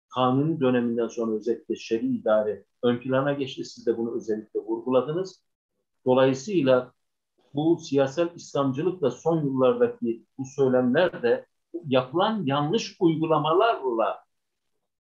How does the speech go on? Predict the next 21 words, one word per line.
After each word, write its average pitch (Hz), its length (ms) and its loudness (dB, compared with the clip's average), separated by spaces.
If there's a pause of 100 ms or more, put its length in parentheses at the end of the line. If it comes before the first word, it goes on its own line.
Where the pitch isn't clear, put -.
(120)
dindar 156 400 2
gibi 196 320 -6
gösterilmek 165 800 -2
istenen 165 640 -2
bazı 220 300 2
siyasetçilerin 170 1200 0 (280)
din 254 280 4
dışı 196 260 -2
söylemleriyle 127 1040 2 (1080)
maalesef 123 640 -2
ateizm 123 540 -2
de, 113 240 -2 (840)
deizm 120 480 2
de, 113 300 0 (580)
dinden 131 300 2
uzaklaşma 123 720 -2
da 113 220 2 (140)
özellikle 120 380 -4
gençler 113 400 -6
arasında 107 680 -2 (240)
yayıldı. 117 640 0